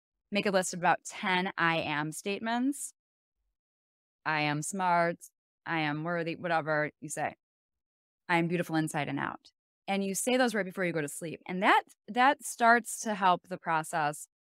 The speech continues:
of getting connected with yourself. I do have a free gift, which is seven days of manifesting love, affirmations, and manifestations. I mean, and, um, exercises, which that is one of the exercises. Um, so I can share the link with you.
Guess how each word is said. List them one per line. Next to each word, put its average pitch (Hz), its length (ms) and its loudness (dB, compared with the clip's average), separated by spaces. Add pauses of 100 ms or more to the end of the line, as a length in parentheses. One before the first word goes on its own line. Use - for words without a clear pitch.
(140)
of 165 180 4
getting 156 220 -2
connected 147 380 -6
with 135 120 -14
yourself. - 360 -6 (600)
I 190 100 0
do 208 80 2
have 202 80 2
a 202 60 -2
free 190 240 -2
gift, 160 280 2
which 165 140 -8
is 151 80 -10
seven 151 240 -4
days 151 180 -8
of 147 40 -6
manifesting 147 460 -6
love, 139 340 -2
affirmations, 151 720 -4
and - 300 -6 (280)
manifestations. 151 1000 -2 (340)
I 185 60 0
mean, 180 120 2
and, 160 220 4
um, 123 240 2
exercises, 208 720 0 (580)
which 190 460 2
that 170 180 2
is 151 160 -6
one 147 140 -2
of 147 80 -4
the 147 80 -6
exercises. 185 580 -4
Um, 156 160 0 (100)
so 147 200 -4
I 135 100 0
can 151 140 -4
share 143 180 -4
the 143 100 -6
link 139 220 -2
with - 100 -8
you. - 200 -6